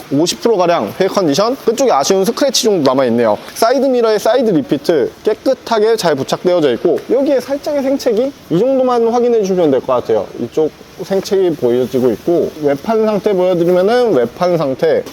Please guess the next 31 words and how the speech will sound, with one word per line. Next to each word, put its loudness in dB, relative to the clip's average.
오, 2
외판 0
깨끗한데요? 0
아래쪽에 0
이 0
부분, 0
이 2
부분 2
하나, 0
그리고 0
아래쪽에 0
살짝의 0
긁힘 0
정도 2
보여지고 2
있는데, 0
근데 2
위에서 2
보면은 2
전혀 0
보이지 0
않는 2
부분입니다. 2
그냥 0
그 0
정도만 2
확인해 2
주시면 2
될 2
것 2
같고, 0